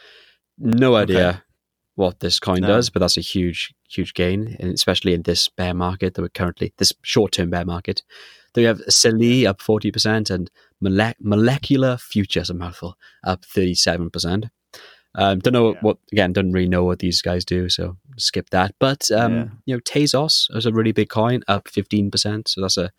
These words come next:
Speaker 1: a top twenty
Speaker 2: Mm.
Speaker 1: coin, so
Speaker 2: Mm.
Speaker 1: not all bad.
Speaker 2: Okay.
Speaker 1: So if you own any of those,
Speaker 2: No,
Speaker 1: well
Speaker 2: no.
Speaker 1: done.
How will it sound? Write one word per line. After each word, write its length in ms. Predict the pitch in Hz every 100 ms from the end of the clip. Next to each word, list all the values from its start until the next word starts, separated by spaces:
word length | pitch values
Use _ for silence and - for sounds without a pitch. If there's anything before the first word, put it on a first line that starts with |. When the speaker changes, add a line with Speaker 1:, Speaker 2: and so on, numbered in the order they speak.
| _ -
Speaker 1:
a 60 | -
top 180 | 98
twenty 260 | - 104 104
Speaker 2:
Mm. 60 | 98
Speaker 1:
coin, 280 | 98 104
so 280 | 107 92 95 - - - - - - _ _ _ _ _ _ _ _ -
Speaker 2:
Mm. 300 | 127 185 214
Speaker 1:
not 100 | 139
all 200 | 101 127
bad. 340 | 98 95 120 135
Speaker 2:
Okay. 260 | 113 135 -
Speaker 1:
So 100 | 113
if 100 | 113
you 120 | 110
own 180 | 117 110
any 260 | - 113 107
of 60 |
those, 280 | 101 110 107
Speaker 2:
No, 80 | 107
Speaker 1:
well 80 | 107
Speaker 2:
no. 40 |
Speaker 1:
done. 320 | 98 113 143